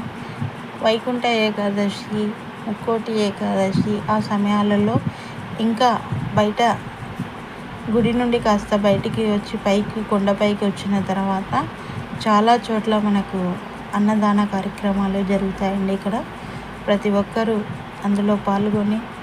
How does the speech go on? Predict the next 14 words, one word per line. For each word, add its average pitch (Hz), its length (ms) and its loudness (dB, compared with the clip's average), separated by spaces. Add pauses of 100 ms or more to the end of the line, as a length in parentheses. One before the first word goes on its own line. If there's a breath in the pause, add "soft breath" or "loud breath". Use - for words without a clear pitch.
(580)
భోజనం 214 600 4
చేస్తారు. 202 500 0 (240)
తప్పకుండా 208 540 0
మీరు 202 280 4
కూడా 190 400 0 (320)
వీలైతే 202 560 2 (180)
అలాంటి 196 360 4
మంచి 196 380 0
రోజులలో 196 600 2
కూడా 202 300 2 (680 loud breath)
ఈ 214 260 2 (200)
దైవ 208 280 4
దర్శనానికి 202 840 2 (920)
వచ్చి 233 340 -4